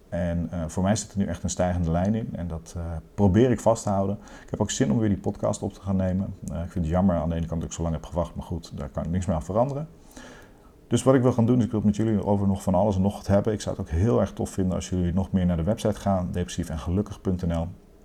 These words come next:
Je kunt er mijn boek reserveren, een boek waar ik ook eindelijk weer aan, eh, aan ben begonnen, waar ik weer mee verder ben gegaan. En als je dat reserveert, dan krijg je meteen toegang tot wat ik al geschreven heb. En, eh, ik zou het heel tof vinden als jullie naar de community komen.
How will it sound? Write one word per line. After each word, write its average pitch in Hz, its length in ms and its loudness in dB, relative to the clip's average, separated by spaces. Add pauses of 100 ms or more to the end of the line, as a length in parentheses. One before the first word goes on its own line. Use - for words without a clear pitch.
(440)
Je - 40 -12
kunt 120 180 4
er 123 80 6
mijn 98 140 8
boek 120 160 4
reserveren, 123 500 2
een 107 120 0
boek 104 160 -2
waar 95 100 0
ik 90 80 -4
ook 107 160 -2
eindelijk 110 340 2
weer 101 140 0
aan, 98 280 2
eh, 101 160 2 (260)
aan 92 360 -4 (160)
ben 104 160 6
begonnen, 123 360 2
waar 107 120 2
ik 101 60 -2
weer 95 140 0
mee 87 120 2
verder 107 240 -2
ben 104 180 2
gegaan. 98 360 -6 (580)
En 92 120 0
als 87 120 -2
je 90 60 -2
dat 87 120 2
reserveert, 90 520 2
dan 87 100 -2
krijg - 180 -4
je - 60 -2
meteen 85 240 0
toegang 90 320 0
tot 82 140 -6
wat 85 80 -2
ik 82 80 -4
al 80 80 0
geschreven 113 480 2
heb. 104 160 0 (1000)
En, 127 340 4
eh, 104 140 4
ik 104 80 2
zou 110 140 4
het 87 100 4
heel 135 100 6
tof 127 180 2
vinden 110 220 4
als 104 120 2
jullie 104 160 6
naar 95 80 6
de 95 60 0
community 101 380 6
komen. 80 380 0